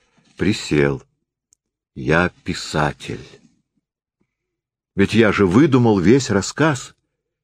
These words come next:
Я обманул редактора — и за это мне дали деньги. Ну что я могу рассказывать? Ничего.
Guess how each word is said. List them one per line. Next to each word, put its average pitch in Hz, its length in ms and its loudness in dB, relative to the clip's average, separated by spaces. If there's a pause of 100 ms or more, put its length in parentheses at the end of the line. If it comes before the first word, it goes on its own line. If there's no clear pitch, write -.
(560)
Я 117 260 2
обманул 123 840 2
редактора — 104 920 0 (1200)
и 104 120 4
за 92 180 2
это 156 460 2
мне 123 340 2
дали 131 500 0 (380)
деньги. 117 680 0 (760)
Ну 104 100 0
что - 480 2
я 185 200 4
могу 175 360 2
рассказывать? 160 800 0
Ничего. 139 640 2